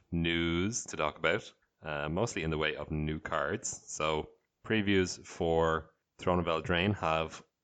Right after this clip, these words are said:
officially begun, I guess. Actually, they kind of haven't officially begun, just a lot of them came out anyway. Um, Wizards seem to have gone back to announcement day because they had a stream in which they announced loads of stuff, but they just didn't call it announcement day. So, I don't know.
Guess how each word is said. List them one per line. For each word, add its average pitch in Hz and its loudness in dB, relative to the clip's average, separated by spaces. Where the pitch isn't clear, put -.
officially 101 -4
begun, 92 0
I 87 -4
guess. 123 -2
Actually, 131 0
they 87 4
kind 87 0
of 80 0
haven't 98 2
officially 110 -2
begun, 104 4
just - -4
a 95 -2
lot 87 0
of 87 -2
them 82 2
came 85 0
out 82 2
anyway. 110 2
Um, 80 0
Wizards 95 0
seem 95 2
to 101 0
have 87 -2
gone 87 2
back 90 2
to 87 0
announcement 90 2
day 131 2
because 85 -2
they 87 0
had 85 0
a 82 -4
stream 104 4
in 90 2
which 90 0
they 90 2
announced 87 2
loads 90 0
of 85 -6
stuff, 98 -4
but - -8
they 85 -2
just 90 -2
didn't 87 2
call 87 0
it 85 0
announcement 87 2
day. 107 2
So, 78 -6
I 90 -8
don't 87 -2
know. 80 0